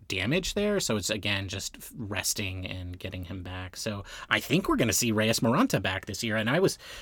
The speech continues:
there was a part of the season where I wasn't sure that was gonna happen. So, so that's the good news. I think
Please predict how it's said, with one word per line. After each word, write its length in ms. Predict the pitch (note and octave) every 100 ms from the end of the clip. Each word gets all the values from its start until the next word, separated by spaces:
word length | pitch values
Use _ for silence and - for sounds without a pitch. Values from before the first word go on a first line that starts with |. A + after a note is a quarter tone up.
| -
there 100 | C3+
was 120 | D#3+
a 40 | B2+
part 200 | B2 A2
of 40 |
the 80 | G#2
season 280 | A2 G#2 G#2
where 140 | G2+
I 40 |
wasn't 260 | G2 F#2 F#2
sure 120 | G2+
that 120 | F2+
was 100 | E2
gonna 160 | - F2+
happen. 480 | F2 E2+ D#2+ F2+ F2+
So, 400 | - G2+ F#2 F2+ - - - - - - -
so 140 | -
that's 200 | A3+ C4
the 100 | G4
good 360 | G3+ - B2+ C#3
news. 580 | G3 B3 D4+ E4+ D#4+ - - - - - - - - - - _
I 160 | G3 A3
think 460 | - F4 - -